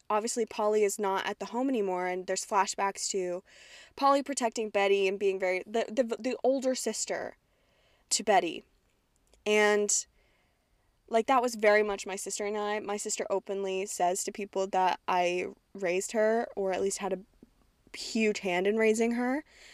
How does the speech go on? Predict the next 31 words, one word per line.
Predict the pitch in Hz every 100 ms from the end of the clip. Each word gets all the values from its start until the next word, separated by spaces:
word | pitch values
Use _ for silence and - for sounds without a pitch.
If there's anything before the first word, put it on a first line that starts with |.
| - - -
So | 254
I | 220 240
was, | 262 - -
I | 226 247
was | 269
protective | 285 - 247 - 349
over | 220
her. | 196
I'm | 202
still | - - 359
protective | - - 208 196
over | 185 185
her. | 185 175 175
And | 185 190 196 - - - - _
Polly's | - 220 233
not | 269 269
there | 226 233
anymore, | 233 202 185 180 226 - - - - _
so | - 220
her | 208
protection's | - 240 220 208 226 214
not | 208 -
there | 190 185
anymore. | 180 196 196 185 185 185 185 196 _
And | 196 190 185 185 185 185 - - _ _ _ _ _ _ _ _ _ _ _ _ _ _ _ _
she's | - 240
sort | - 226 220
of | 208
left | 196 190 196 - -
to | 202
realize | 196 196 190 180 175 185 -